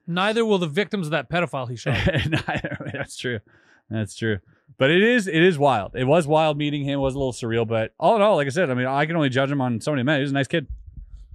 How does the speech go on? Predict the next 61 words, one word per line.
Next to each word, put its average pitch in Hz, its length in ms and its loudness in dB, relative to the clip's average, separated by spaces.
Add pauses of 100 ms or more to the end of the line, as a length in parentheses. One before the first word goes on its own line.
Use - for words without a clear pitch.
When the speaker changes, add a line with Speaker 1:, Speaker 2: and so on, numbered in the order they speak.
Speaker 1:
Yeah, 330 180 2
he's 254 100 -2
just 247 120 -6
a 294 40 -8
kid. 262 200 -2
Uh, 247 40 2
I 220 280 2
mean, 220 120 -2
I 226 60 0
Speaker 2:
He's 240 60 0
Speaker 1:
remember 277 100 2
I - 100 0
Speaker 2:
just 143 40 -6
a - 40 -10
Speaker 1:
saw 254 60 2
Speaker 2:
kid, 160 80 2
Speaker 1:
the 147 40 0
Speaker 2:
man. 123 120 2
Speaker 1:
video. 139 160 -2 (320)
My 208 240 0
issue 240 380 -4
was, 190 440 0
why 151 320 -2
did 190 160 -2
they 147 260 -2
l-, 139 200 -10 (200)
I 156 140 -2
would 190 200 0
not 160 220 -2
have 139 220 -6 (320)
let 151 300 -4
my 143 160 -6
seventeen-year-old 147 580 -8
son 170 300 -10 (840)
pack 165 240 -4
guns 156 300 -4
and 143 160 -6
go 147 460 -2
to 151 160 -8
a 127 60 -10
counter 147 340 -8
protest 156 460 -6
or 165 60 -6
whatever. 170 260 -4
I 165 40 -2
would, 165 100 -6
like, 147 100 -6
Speaker 2:
Mm. 113 40 -4
Speaker 1:
"Stay 185 140 -2
the 175 100 -2
fuck 151 260 -6
home." 143 160 -6 (120)
Speaker 2:
So, 151 140 0
Speaker 1:
That's 196 180 0
Speaker 2:
yeah. - 40 -4
Speaker 1:
just 190 160 -2
my 170 200 2
thing. - 220 -10 (100)
Speaker 2:
So 165 160 -12
Speaker 1:
Now, 175 280 0 (420)
legally, 196 760 4